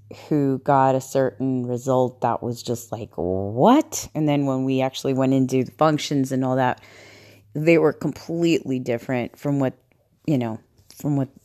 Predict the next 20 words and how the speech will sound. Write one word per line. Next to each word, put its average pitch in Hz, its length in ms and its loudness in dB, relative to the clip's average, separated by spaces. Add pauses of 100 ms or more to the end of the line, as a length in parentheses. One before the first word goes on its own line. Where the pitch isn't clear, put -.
(120)
the 120 420 -2
results 131 400 2
said 120 240 -2
they 117 120 -4
were. 120 200 -6 (840)
So 254 340 8
let 269 100 8
me 311 140 8
just, - 380 0 (480)
to 214 100 -2
keep 285 220 6
this 247 140 4
pretty 190 280 4
simple, 160 500 0 (1500)
I'm 170 100 4
just 170 160 4
gonna 170 140 6
say 160 200 4
this. 127 240 2
So 160 300 6